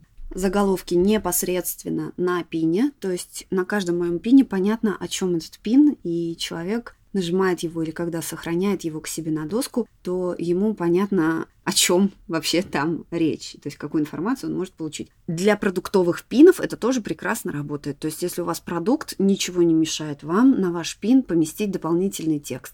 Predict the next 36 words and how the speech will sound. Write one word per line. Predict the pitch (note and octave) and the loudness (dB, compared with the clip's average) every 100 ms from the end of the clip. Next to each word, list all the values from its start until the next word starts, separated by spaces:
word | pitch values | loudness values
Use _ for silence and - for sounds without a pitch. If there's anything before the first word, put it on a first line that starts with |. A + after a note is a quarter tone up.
| - | -4
Pinterest | G3 F3+ - - D#3+ | 0 0 -4 -10 -10
это | D3 - | -12 -12
посчитает, | D3 - - C4+ D#4 D4+ _ - | -10 -10 -6 -2 0 -2 _ -2
Pinterest | E3 - C#3+ - _ | -2 -2 -8 -12 _
просчитает | - G#3+ C#4+ - C4 - A3+ G#3+ F#3+ - | -2 2 4 2 0 -2 -2 0 -4 -6
и | - F#3+ A3 G#3+ F3+ E3 E3 - | -8 -4 -2 0 0 -2 -6 -12
<laughs> | - | -8
будет | E3+ G3 F3+ - | -2 -2 -2 -6
показывать | D#3 F3 F#3 D#3+ D#3 - | -8 -6 -6 -8 -12 -12
ваш | D3 D#3+ E3 - - | -10 -8 -8 -10 -12
пин | - F#3+ G#3 | -6 -4 -4
тоже | G3+ F3 F3+ E3 - - | -6 -10 -8 -12 -12 -4
нужной | F3 F#3 F3 - | -2 0 -2 -2
аудитории. | D#3+ D#3+ D#3+ - C#3 C#3 - - _ - | -4 -6 -6 -8 -10 -10 -12 -16 _ -2
Тот | G#3+ | 0
же | F#3 F3 | 0 0
самый | F#3 E3+ D#3+ | 2 2 2
заголовок | E3 F3 F3 D#3 D3 | 0 0 0 -2 0
можно | D#3+ D#3+ D#3 | 0 2 0
использовать | D3+ - E3 D3 D3 C#3 | -2 -4 -4 -4 -6 -4
в | D3+ | -2
названии | D3+ D3+ C#3+ D3 G3 | -2 -2 -2 0 0
пина. | A3+ C4 C4+ C#4 - _ | 2 4 4 4 -4 _
Не | F#3 | -4
забываем | F3+ F3+ F#3+ F3+ E3 | -2 -4 0 2 2
о | D#3+ | 0
том, | E3 E3 | -2 -4
что | - - D#3+ D#3 | -4 -6 -6 -2
для | E3 E3+ | 0 0
продвижения | E3 D#3 E3 D#3+ D3+ C#3+ | -4 -4 -4 0 0 0
пина | D3 E3+ D#3+ D3 | -2 -2 0 -2
вам | D3+ D3+ | 0 2
нужно | F3 D#3+ C#3+ | 2 2 0
использовать | - E3 D3 D3 C3+ - | -2 -6 -6 -6 -12 -4
ключевые | D#3+ D#3 F3+ F3+ G3 | -4 -2 -2 -2 -2
слова. | - D3+ C#3+ C3+ - | -2 -6 -8 -8 -4